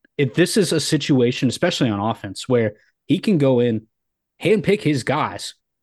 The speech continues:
to, to help coordinate and, and lead those guys at their position groups and, and, and on offense and defense and special teams, and then just be the C E O. And that's what he's had success with. Part of the problem, again, was when we s-, was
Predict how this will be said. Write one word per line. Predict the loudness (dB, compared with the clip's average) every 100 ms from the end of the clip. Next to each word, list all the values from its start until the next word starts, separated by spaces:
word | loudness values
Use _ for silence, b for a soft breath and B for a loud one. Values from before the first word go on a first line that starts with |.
| _ -8
to, | -2 0 0
to | 0 0
help | 0 -2
coordinate | 0 0 2 0 -2
and, | -4 -4 -6 -8
and | -6 -6 -10 -4
lead | -2 0
those | -2 -2
guys | -4 -4
at | -4
their | -4
position | -4 -4 -4 -6
groups | -6 -6 -10 -20 _ _ _ _ _ _ -10
and, | -8
and, | -4 -4 -6 _ _
and | -8 -6 -6 -10 -8
on | -4
offense | -2 -2 -4 -8
and | -6
defense | -4 -2 -4 -6 -8
and | -14
special | -6 -8 -8 -8
teams, | -4 -4 -4 -16 _ _ _ _ _ _ _ _ -2
and | 2
then | 2
just | 0 -4 _ -20 _ -2
be | 2
the | 2
C | 2 0 2 2
E |
O. | 2 -2 -2
And | 0
that's | 0 0
what | 0 2
he's | 2 0
had | -2 -4
success | -6 -4 -4 -4
with. | -6 -8 -14 B _ _
Part | -2 0
of | 0 -4 -6
the | -4
problem, | -2 0 2 2
again, | 0 0 2
was | 2 0
when | 0
we | 2
s-, | 0 -4
was | -6 -4 -4 -6